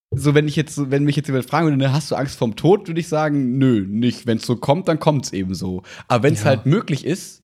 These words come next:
Speaker 1: dass ich quasi in einem Stadium bin, wo es nicht, wo es, wo ich halt nicht tot bin, sondern wo ich halt
Speaker 2: Hm.
Speaker 1: irgendwie da bin und man kann das irgendwie verlängern oder so, dann do it, so.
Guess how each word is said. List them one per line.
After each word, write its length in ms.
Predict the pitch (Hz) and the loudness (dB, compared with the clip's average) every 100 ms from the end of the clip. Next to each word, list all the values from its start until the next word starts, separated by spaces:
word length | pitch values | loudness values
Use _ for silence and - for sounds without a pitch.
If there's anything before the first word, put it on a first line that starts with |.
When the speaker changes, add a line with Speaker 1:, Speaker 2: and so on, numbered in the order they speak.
| _ _ | _ _
Speaker 1:
dass 160 | 139 143 | -2 0
ich 100 | - | 0
quasi 260 | 135 123 | 2 2
in 80 | 120 | 2
einem 60 | 113 | -2
Stadium 460 | - 151 160 127 | 2 2 2 2
bin, 280 | 113 127 117 | 2 0 0
wo 100 | 117 | 0
es 240 | 117 - - | -2 -6 -6
nicht, 340 | 113 127 - | -4 -4 -2
wo 140 | 120 | -2
es, 220 | 117 - 113 | -2 -4 -2
wo 80 | 127 | -2
ich 140 | 123 | 0
halt 140 | 117 | -2
nicht 140 | 101 - | -2 0
tot 220 | 202 - | 0 2
bin, 240 | 113 143 | 0 0
sondern 380 | - 117 113 101 | 0 0 2 0
wo 120 | 110 110 | -2 -2
ich 120 | 120 | -2
halt 140 | 104 | -2
Speaker 2:
Hm. 40 | - | 2
Speaker 1:
irgendwie 440 | 120 104 98 92 - _ _ 101 | 4 4 0 -4 -10 _ _ -16
da 380 | 92 117 160 | -2 4 4
bin 280 | 143 147 160 | 4 0 0
und 200 | 123 117 | -2 -2
man 160 | 110 101 | -6 -4
kann 120 | 131 | -2
das 100 | 123 | -2
irgendwie 300 | 107 110 104 101 | -2 -2 0 -2
verlängern 380 | - 120 175 | 0 0 0
oder 140 | 190 185 | 0 0
so, 140 | 190 | 0
dann 380 | 165 139 147 139 | 0 -2 -4 -8
do 140 | - 349 | -4 -2
it, 200 | - - | -2 -8
so. 260 | 151 110 90 | -8 -6 -6